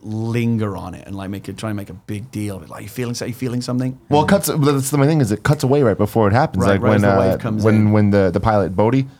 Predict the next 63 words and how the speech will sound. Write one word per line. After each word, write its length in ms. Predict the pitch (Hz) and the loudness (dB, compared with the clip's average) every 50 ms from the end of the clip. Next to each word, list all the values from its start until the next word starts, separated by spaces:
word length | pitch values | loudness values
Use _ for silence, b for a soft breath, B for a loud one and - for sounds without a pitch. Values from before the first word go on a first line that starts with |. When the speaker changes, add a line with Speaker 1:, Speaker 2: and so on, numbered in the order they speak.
| B B _ - | B B _ -4
Speaker 2:
that 40 | - 123 | 0 0
his 60 | 123 | 2
Speaker 1:
Yeah. 60 | 123 135 135 | 2 2 0
Speaker 2:
name? 40 | 135 B B B B B | 0 B B B B B
Was 200 | - 117 110 101 | 0 0 2 2
in 140 | 117 110 107 | 2 2 2
the 100 | 107 101 | 2 2
thing. 180 | 101 143 143 127 | 2 2 2 2
Like, 160 | 107 101 - - | 2 0 0 -2
it 120 | - - | -4 -2
cuts 240 | - - 160 156 - | 2 0 0 2 2
away 220 | 165 147 160 190 | 2 2 2 2
before 760 | 170 120 107 - - - - - 131 147 175 190 180 147 131 | 2 0 -2 -4 -6 -8 0 2 2 4 4 4 4 4 4
it 80 | 123 - - | 2 2 2
overtakes 540 | 127 123 107 117 - - 156 180 170 - | 2 4 2 0 2 2 0 0 0 -4
him. 120 | - 80 82 | -6 -4 -2
Like, 160 | 92 101 104 | -2 0 0
it, 120 | 120 101 B B B B B B B B B - | 0 -2 B B B B B B B B B -2
it 140 | 127 120 | -2 0
starts 300 | - - - 160 156 135 | 0 2 2 2 2 2
exploding 360 | 143 127 - 156 151 143 123 113 | 0 0 2 2 2 4 4 2
and 80 | 107 | 2
it 80 | 101 - | 2 2
Speaker 1:
It's 80 | 196 110 | 2 2
Speaker 2:
cuts. 80 | - | 2
Speaker 1:
beautiful. 340 | 170 233 269 285 262 - 208 190 | 2 2 2 2 2 2 4 4
And 80 | 185 | 4
again, 200 | 185 185 202 185 | 4 2 2 2
it, 280 | 165 160 170 170 170 160 | 2 2 0 0 0 0
it's 120 | 165 - 175 | -2 -2 0
amazing 360 | 160 160 170 180 175 170 143 | 0 2 2 0 0 0 2
the 80 | 131 | 2
way, 120 | 131 131 127 | 2 2 2
like, 220 | 123 131 131 127 | 0 -2 -2 -2
again, 260 | 127 139 139 139 120 120 | -2 -2 0 -2 -2 -2
this 160 | 127 131 135 | -4 -6 -6
is 60 | 151 139 | -4 -2
why 100 | 135 131 | 0 0
you 160 | 127 123 120 | 0 0 0
realize 240 | 127 123 120 117 117 | 0 0 0 -2 -2
what, 240 | 117 117 73 73 | -4 -6 -8 -6
how 300 | - 127 123 117 110 104 - - 90 - - - - - | -4 -2 -2 -2 -4 -6 -10 -14 -20 -20 -20 -20 -20 -12
smart 420 | - - - - 123 117 117 110 - | -10 -8 -4 -2 -2 -2 -2 -4 -4
direction 360 | - 113 117 117 - - 117 | -4 -2 -2 -4 -4 -4 -6
and 60 | 104 | -6
smart 260 | - 120 113 107 90 | -4 -4 -4 -4 -2
editing, 320 | 110 113 120 113 - 107 95 | -2 -4 -4 -4 -6 -8 -8
like, 140 | 98 98 - | -8 -8 -8
helps 260 | 98 104 101 - - | -8 -10 -8 -10 -10
tell 180 | - 110 104 95 | -8 -6 -6 -6
a 40 | 101 | -6
story. 360 | - - 147 160 160 117 98 | -8 -6 -2 -2 -2 -2 -4
It's 100 | 95 107 | -6 -8
like, 80 | 104 | -8
there's 160 | 107 107 104 110 | -6 -6 -4 -2
a 40 | |
moment 200 | 107 127 143 143 117 | -2 -2 -2 -2 -2
where 100 | 113 107 | -4 -6
the 60 | - | -6
grenade 500 | 101 107 104 113 131 139 131 135 - - | -8 -6 -4 -4 -4 -4 -4 -8 -12 -12
comes 200 | - 123 113 107 | -10 -8 -8 -6
into 160 | 107 104 107 98 | -8 -8 -10 -12
the 160 | 95 95 | -14 -14